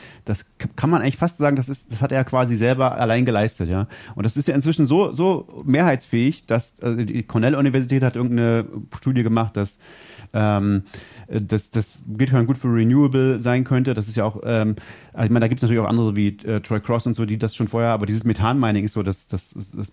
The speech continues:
ähm, Bestimmen. Und das wird jetzt, diese Studie wird tatsächlich von, von so Mainstream, äh, YouTubern und so aufgegriffen, die dann, die, also die, die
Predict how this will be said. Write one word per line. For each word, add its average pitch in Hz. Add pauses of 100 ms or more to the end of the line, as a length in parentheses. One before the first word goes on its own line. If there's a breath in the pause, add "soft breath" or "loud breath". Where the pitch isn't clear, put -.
(140)
ähm, 92 (320 loud breath)
Bestimmen. 127
Und 117
das 120
wird 160
jetzt, 151
diese 190
Studie 185
wird 151
tatsächlich 139
von, 127
von 123
so 123 (400 loud breath)
Mainstream, 151 (360 loud breath)
äh, 127
YouTubern 143
und 117
so 123
aufgegriffen, 135
die 127
dann, 135
die, 123
also 120
die, 131
die 131